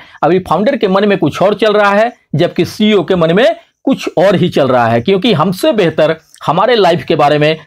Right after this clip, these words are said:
हमारे सक्सेस के बारे में सीईओ मिस्टर एस सोच रहे हैं। जो भी होगा बढ़िया होगा, शानदार होगा।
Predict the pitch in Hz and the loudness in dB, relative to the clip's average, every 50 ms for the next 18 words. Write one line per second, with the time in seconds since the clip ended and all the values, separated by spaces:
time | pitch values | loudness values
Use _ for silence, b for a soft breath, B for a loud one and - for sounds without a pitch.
0 | B - - 143 175 208 254 220 - - 202 - - - 165 147 - 160 139 143 | B -6 -2 0 0 0 0 -2 -2 -4 -6 -4 -2 -4 -4 -2 -2 0 0 2
1 | 139 143 147 151 156 156 151 _ _ _ - - - 196 196 196 196 160 160 - | 0 2 0 0 -2 -2 -6 _ _ _ -14 -4 -2 0 2 2 0 0 0 -2
2 | - - 180 151 - 135 160 208 208 - - _ _ _ _ - - - - - | -2 -2 -2 0 2 2 2 0 -2 -6 -18 _ _ _ _ -20 -20 -14 -6 -4
3 | 185 151 - 151 131 127 117 107 120 101 95 - - - - 131 110 123 180 170 | -4 -2 0 0 0 0 0 -2 -4 -4 -6 -10 -16 -12 -10 -8 -2 0 0 0
4 | 170 214 214 196 196 196 220 233 240 - 101 95 139 135 143 185 190 190 196 196 | 2 2 2 2 2 2 0 0 -2 -4 -4 -4 -2 0 0 2 2 2 2 2
5 | 220 220 214 - - - 151 131 127 110 139 160 180 190 190 214 220 | 0 0 -2 -4 -4 -4 -2 -2 0 0 2 2 2 2 2 2 0